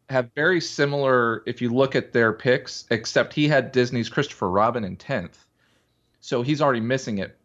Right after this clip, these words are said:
but he's sitting at seventy-eight points. If you take out, uh, Mamma Mia, Jake loses ten points and gives him seventy-eight. So there's just a lot of tie possibilities coming if Mamma Mia gets bumped out. The reason you win is because you have Meg in tenth.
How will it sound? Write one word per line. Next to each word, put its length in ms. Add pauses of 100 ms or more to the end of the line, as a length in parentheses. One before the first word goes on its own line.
(140)
but 120
he's 200
sitting 200
at 100
seventy-eight 480
points. 360
If 160
you 80
take 300
out, 360 (680)
uh, 180
Mamma 300
Mia, 520 (220)
Jake 280
loses 320
ten 240
points 320
and 120
gives 200
him 100
seventy-eight. 640 (320)
So 140
there's 180
just 140
a 80
lot 360
of 140
tie 300
possibilities 840
coming 420 (520)
if 260
Mamma 280
Mia 240
gets 200
bumped 320
out. 240
The 100
reason 380
you 140
win 320
is 140
because 340
you 140
have 200
Meg 360
in 140
tenth. 260